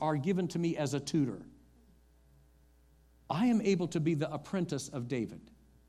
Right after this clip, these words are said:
I am able to learn.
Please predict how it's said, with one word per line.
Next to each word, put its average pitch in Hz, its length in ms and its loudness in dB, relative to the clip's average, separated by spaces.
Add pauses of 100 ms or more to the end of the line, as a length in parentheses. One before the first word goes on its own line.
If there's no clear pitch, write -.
(1300)
I 147 100 0
am 165 120 2
able 190 240 2
to 170 120 0
learn. 160 960 0